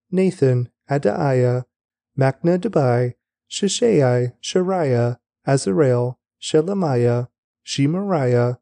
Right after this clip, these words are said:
Shalom, Amariah, and Joseph. From the family of Nebo,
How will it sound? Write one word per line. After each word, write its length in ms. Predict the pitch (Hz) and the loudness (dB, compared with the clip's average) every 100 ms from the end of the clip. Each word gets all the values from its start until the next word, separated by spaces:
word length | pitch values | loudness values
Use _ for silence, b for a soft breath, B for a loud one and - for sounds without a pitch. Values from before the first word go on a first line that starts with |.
| _ | _
Shalom, 680 | - - 196 180 123 123 117 - _ - | -12 -4 -2 0 0 0 -2 -6 _ -6
Amariah, 760 | 139 160 196 185 139 120 117 117 _ | -2 -2 -2 -2 0 0 0 -4 _
and 140 | 143 135 | -4 0
Joseph. 580 | 135 117 - 120 113 _ _ _ _ | 0 0 0 -2 -2 _ _ _ _
From 240 | 143 139 | 0 0
the 120 | 151 | 0
family 500 | 185 208 175 127 120 | -2 0 2 2 2
of 180 | - 156 | 0 0
Nebo, 560 | 185 165 120 117 117 | 0 2 4 4 2